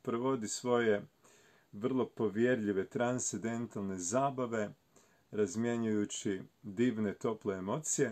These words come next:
duhovne, sa svojim bliskim pratiteljima. I na taj način Krišna se uvijek zabavlja.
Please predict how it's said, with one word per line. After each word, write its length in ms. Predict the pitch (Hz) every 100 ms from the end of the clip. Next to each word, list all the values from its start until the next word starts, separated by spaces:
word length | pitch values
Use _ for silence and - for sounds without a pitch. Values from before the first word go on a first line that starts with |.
| 107
duhovne, 500 | 104 101 120 156 214 _ _ _ _ _ _ _ _
sa 160 | - 131
svojim 360 | - 151 143
bliskim 420 | 135 156 - 139
pratiteljima. 920 | 113 139 143 143 113 - 95 92 87 - _ _ _ _ _ _ _ _ -
I 80 | 120
na 80 | 123
taj 200 | 151 143
način 360 | 147 143 123
Krišna 380 | 139 135 - 113
se 340 | - 120 104 - -
uvijek 300 | 151 170 156
zabavlja. 600 | 120 120 117 117 90 87